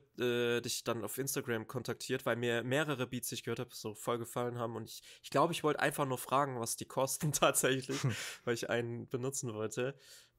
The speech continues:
Speaker 1: Und so kam irgendwie der Kontakt dann. Ich weiß gar nicht mehr.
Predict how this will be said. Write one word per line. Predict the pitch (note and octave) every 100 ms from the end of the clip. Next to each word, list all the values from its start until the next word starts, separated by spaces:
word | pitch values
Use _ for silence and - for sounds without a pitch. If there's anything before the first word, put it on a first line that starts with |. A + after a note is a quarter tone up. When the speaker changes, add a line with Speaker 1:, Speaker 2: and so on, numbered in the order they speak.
| -
Speaker 1:
Und | A2+ A2 A2 G#2+ G#2+ G#2
so | - A2+
kam | C#3+ A3 B3
irgendwie | A3 G3
der | D#3 D3+
Kontakt | C#3 B2 G3 -
dann. | A#2 G#2+ G2 A#2 _ _ _
Ich | -
weiß | D#3+ -
gar | C3
nicht | A#2 -
mehr. | G#2 G2+